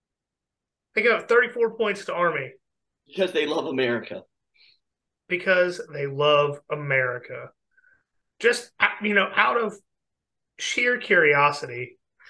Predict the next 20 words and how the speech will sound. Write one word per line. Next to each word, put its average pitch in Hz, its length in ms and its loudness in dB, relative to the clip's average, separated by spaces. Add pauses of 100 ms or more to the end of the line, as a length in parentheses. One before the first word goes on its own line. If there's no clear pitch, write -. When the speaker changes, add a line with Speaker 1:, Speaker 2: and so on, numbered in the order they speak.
(1200)
Speaker 1:
I'm 226 140 0
gonna 254 120 -6
see 214 220 0
how 202 120 0
many 180 180 0
passes 156 540 0
Army 139 320 -2
completed 139 480 -6
in 127 120 -12
this 123 140 -16
game. 135 320 -14 (960)
Speaker 2:
I'm 110 80 -6
gonna 139 100 0
go 151 140 6
with 139 260 2
three. 110 600 -4 (1400)
Speaker 1:
Under. 135 400 -6 (1600)
Speaker 2:
<laughs> - 120 -10
One. 117 560 0 (880)
Speaker 1:
Under. 123 420 -4